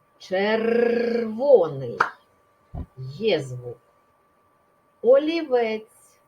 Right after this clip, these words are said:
Немає. Зошит. Немає. Папір.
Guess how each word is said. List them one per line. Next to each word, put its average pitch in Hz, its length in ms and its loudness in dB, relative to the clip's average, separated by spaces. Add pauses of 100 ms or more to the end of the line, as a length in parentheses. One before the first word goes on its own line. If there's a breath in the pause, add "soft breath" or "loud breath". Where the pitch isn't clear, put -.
(200)
Немає. 151 880 -8 (120)
Зошит. 180 640 4 (300)
Немає. 151 840 -6 (840 soft breath)
Папір. 220 1500 0